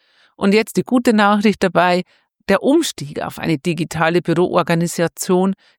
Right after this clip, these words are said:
der muss weder kompliziert noch teuer sein, denn mit dem richtigen Ansatz, da gelangst du Schritt für Schritt zu mehr Struktur und damit auch weniger Stress.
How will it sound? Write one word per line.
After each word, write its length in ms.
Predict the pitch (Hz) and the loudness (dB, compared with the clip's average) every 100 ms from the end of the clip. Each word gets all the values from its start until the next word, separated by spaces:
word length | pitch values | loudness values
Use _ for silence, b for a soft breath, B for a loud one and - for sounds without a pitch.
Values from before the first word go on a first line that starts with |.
| - | -2
der 120 | 185 | 0
muss 280 | 190 185 - | 2 -2 0
weder 260 | 208 220 | 2 0
kompliziert 840 | - 185 165 - 139 - 214 208 208 _ - | 0 -2 -2 -2 -8 -2 2 2 0 _ -4
noch 260 | 180 190 - | -2 -2 -4
teuer 420 | - 180 160 160 | -4 0 4 4
sein, 400 | 160 151 151 - | 2 -2 -2 -4
denn 260 | 156 120 113 | -4 -6 -6
mit 180 | 110 196 | -8 -4
dem 120 | 185 | 0
richtigen 360 | 202 262 185 170 | 0 0 -4 -2
Ansatz, 600 | - 185 214 262 262 - | -2 0 0 0 -2 -2
da 100 | 214 | 0
gelangst 460 | 190 175 196 240 - | 2 2 0 -2 -2
du 60 | |
Schritt 380 | 185 - 294 - | -4 0 -2 -2
für 180 | - 269 | -4 -4
Schritt 380 | - - 190 - _ _ _ _ - | -2 -2 -2 -4 _ _ _ _ -4
zu 140 | 185 | 0
mehr 320 | 170 175 247 | 2 2 2
Struktur 680 | - 170 160 - 208 202 208 _ _ _ _ _ | 0 -6 -8 -4 2 2 0 _ _ _ _ _
und 240 | - 247 190 | -2 0 2
damit 300 | 175 190 - | 0 0 -2
auch 200 | - - | -4 0
weniger 400 | 156 147 151 220 | 0 0 2 0
Stress. 520 | - 160 - - - | -2 -8 -8 -8 -12